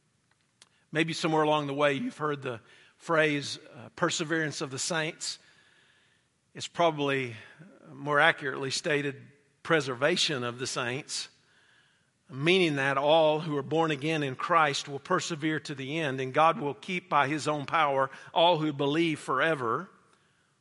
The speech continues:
Or let me say it to you another way. Nothing can separate you from the love of God which is in Christ Jesus our Lord. Is that not a blessed thought?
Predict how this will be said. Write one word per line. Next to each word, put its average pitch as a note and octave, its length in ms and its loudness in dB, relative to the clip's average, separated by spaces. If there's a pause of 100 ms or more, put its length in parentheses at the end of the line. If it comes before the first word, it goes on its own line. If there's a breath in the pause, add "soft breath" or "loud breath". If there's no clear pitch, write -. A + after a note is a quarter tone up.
(180)
Or D3 100 -2
let D#3+ 100 4
me F3+ 60 2
say F#3+ 200 6
it F3 100 2
to F#3 100 0
you E3+ 120 2
another D#3 300 2
way. C3 400 0 (760)
Nothing F#3+ 600 6
can D#3+ 160 -4
separate D#3+ 600 2
you D#3+ 120 -6
from C#3+ 160 -10
the C#3 80 0
love D#3+ 240 2
of C3 100 -8
God C#3 280 6
which C3+ 200 -8
is C3 100 -8
in C3 120 -8
Christ C#3 340 2
Jesus C3+ 340 -6
our B2 160 -2
Lord. A#2 380 -10 (800)
Is G3 140 4
that C#4 140 8
not B3 180 8
a G#3 60 4
blessed E3+ 460 4
thought? F3+ 360 6